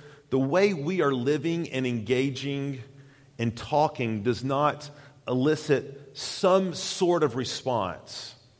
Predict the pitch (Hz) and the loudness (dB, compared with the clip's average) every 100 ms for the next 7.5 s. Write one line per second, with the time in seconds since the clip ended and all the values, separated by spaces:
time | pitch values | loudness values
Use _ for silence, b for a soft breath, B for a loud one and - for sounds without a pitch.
0 | _ _ _ _ _ _ _ b b b | _ _ _ _ _ _ _ b b b
1 | b - - 202 190 226 247 240 - - | b -8 0 4 6 6 2 0 -4 -4
2 | 214 180 202 190 151 143 151 139 147 - | 0 4 4 4 -2 0 0 0 0 -2
3 | - 107 80 76 - b b b - 147 | -4 -4 -6 -14 -20 b b b -4 2
4 | 202 247 226 208 156 185 180 170 147 156 | 6 4 2 0 2 2 2 0 0 2
5 | 165 139 147 135 139 147 143 135 - 156 | 2 2 0 2 2 2 0 -8 -2 2
6 | 143 143 - 143 123 - 143 143 135 143 | 2 2 -2 -2 -2 -4 -2 -2 -2 -4
7 | 120 - 95 82 - | -6 -2 -2 -2 -8